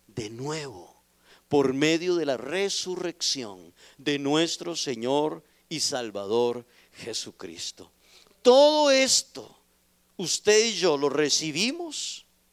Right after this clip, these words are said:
por la grande misericordia de Dios. Dice que sois, el anterior tal vez, Johan, por fa-, que di-, dice el texto,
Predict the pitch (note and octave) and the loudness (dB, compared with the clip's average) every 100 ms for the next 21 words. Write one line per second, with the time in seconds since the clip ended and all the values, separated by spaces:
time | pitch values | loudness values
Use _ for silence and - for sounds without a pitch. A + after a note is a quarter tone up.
0 | _ _ _ _ _ _ - C#3+ C#3+ C3 | _ _ _ _ _ _ -4 0 0 -2
1 | B2 A2+ A#2+ F#3+ G#3+ A3 A3+ A3+ A#3+ A#3 | -6 -8 2 4 4 2 0 -10 -10 -12
2 | A3 _ _ _ _ B2+ C3 - C3+ A2+ | -14 _ _ _ _ -8 -4 -4 -6 -10
3 | - D3 D3 C#3+ C#3 C3 B2 B2 _ _ | -6 0 0 0 -4 -6 -6 -14 _ _
4 | _ _ G#2+ A#2+ G#2+ G#2+ G2+ E2+ - - | _ _ -8 -6 -6 -8 -8 -8 -12 -12
5 | - _ - _ E3+ F3+ - D#3+ B2+ - | -14 _ -20 _ -4 -2 0 -2 -2 -8
6 | _ _ _ _ _ F3+ E3 - A3 B3+ | _ _ _ _ _ -2 -2 0 0 0
7 | A#3+ - _ _ E3+ E3 D#3+ F3+ E3+ D#3+ | -2 -8 _ _ -4 -4 -2 -4 -2 -2
8 | - B2+ A#2+ C3+ B2 D3 C#3+ B2+ C3 - | -4 -6 -4 -4 -4 -8 -8 -10 -12 -12
9 | - _ - - _ D#3+ - C#3 A3 C4 | -20 _ -20 -20 _ -14 -14 -8 -8 -8
10 | - B3 C#4+ - B3+ A3+ _ E3+ E3+ - | -10 -8 -2 -2 -2 -8 _ -4 -4 -4
11 | - A2 | -8 -14